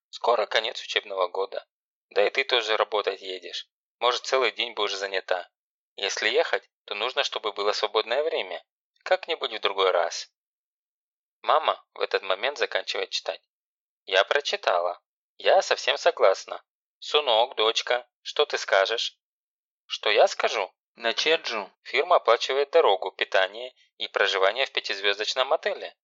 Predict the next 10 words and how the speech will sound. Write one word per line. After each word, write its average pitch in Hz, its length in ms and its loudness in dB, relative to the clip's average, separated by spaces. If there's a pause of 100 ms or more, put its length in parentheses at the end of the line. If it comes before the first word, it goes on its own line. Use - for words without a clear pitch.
(300)
Здорово, 123 640 4
что - 260 -2
еще 170 240 0
сказать?» 90 400 -8 (380)
«Я 101 140 -2
тебя 117 240 0
про - 180 -6
текст 127 300 -2
договора 123 440 4
спрашиваю», 85 680 -2